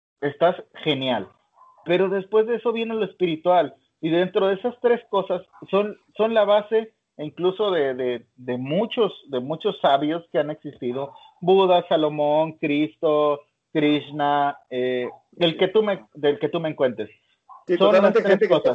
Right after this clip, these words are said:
Speaker 2: fuera de
Speaker 1: es lo
Speaker 2: nosotros, güey.
Speaker 1: físico, mental y espiritual. Si tú las tres cosas las tienes no fuertes, equilibradas, ya tienes la vida hecha. Y Chris Benoit no lo tenía.
Speaker 2: Ahora, ahora, güey,
Speaker 1: Espiritualmente
Speaker 2: eh,
Speaker 1: a lo mejor estaba bien,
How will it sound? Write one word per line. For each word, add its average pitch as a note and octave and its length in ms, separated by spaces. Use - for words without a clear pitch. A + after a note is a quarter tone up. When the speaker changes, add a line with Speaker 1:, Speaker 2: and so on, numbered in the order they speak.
Speaker 2:
fuera F3+ 120
de D#3+ 120
Speaker 1:
es E3 80
lo E3+ 80
Speaker 2:
nosotros, A#2 260
güey. F#2+ 120
Speaker 1:
físico, A#3+ 640
mental D3+ 600
y D3 120
espiritual. B2 600
Si E3+ 80
tú A#3+ 160
las A#3 160
tres G#3+ 220
cosas E3 260
las C#3 220
tienes F3 280
no F#3+ 200
fuertes, G3+ 440
equilibradas, F3 920
ya G#3+ 220
tienes C4+ 300
la G3+ 120
vida A3 260
hecha. G#3 460
Y E3+ 180
Chris C4+ 240
Benoit A#3+ 320
no A#3+ 120
lo A3+ 160
tenía. G3+ 480
Speaker 2:
Ahora, G3+ 200
ahora, G#3+ 60
güey, G3 100
Speaker 1:
Espiritualmente G#3+ 540
Speaker 2:
eh, A#3 40
Speaker 1:
a G#3 60
lo G3 120
mejor F#3+ 260
estaba A3+ 340
bien, A3+ 400